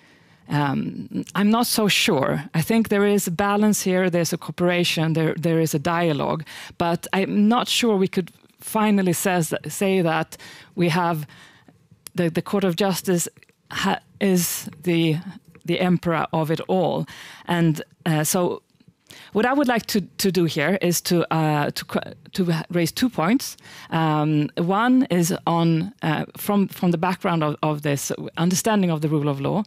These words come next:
and what it could entail. Uh, and the one, the first is, is what, what it means, uh, independence of court.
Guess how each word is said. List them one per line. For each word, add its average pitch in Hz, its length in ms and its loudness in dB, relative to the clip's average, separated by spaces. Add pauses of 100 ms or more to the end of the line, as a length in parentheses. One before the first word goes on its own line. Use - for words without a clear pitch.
(340)
and 175 120 2
what 160 140 2
it 160 100 -2
could 156 200 -2
entail. 151 720 -2
Uh, 160 320 0 (800)
and 202 120 2
the 220 100 4
one, 233 260 2
the 196 80 2
first 269 260 0
is, 208 280 2
is 190 240 0
what, 196 220 -2
what 208 160 0
it 220 140 0
means, 220 540 2
uh, 175 220 2
independence 196 760 4
of 139 220 -2
court. - 500 -4